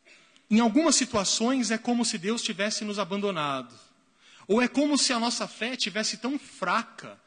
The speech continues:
que eu não tenho nenhuma possibilidade, por exemplo, de resistir a uma tentação. Meus irmãos, a fé que nós recebemos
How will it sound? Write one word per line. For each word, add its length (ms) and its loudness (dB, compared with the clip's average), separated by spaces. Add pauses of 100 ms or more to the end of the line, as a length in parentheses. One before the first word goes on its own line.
(220)
que 60 4
eu 40 6
não 140 6
tenho 220 4
nenhuma 320 4
possibilidade, 800 -2
por 160 -8
exemplo, 420 -8
de 100 -10
resistir 540 -4
a 60 -2
uma 120 -4
tentação. 800 -6 (1800)
Meus 200 -6
irmãos, 640 -4 (160)
a 100 0
fé 360 -4
que 160 -6
nós 240 -2
recebemos 1120 -8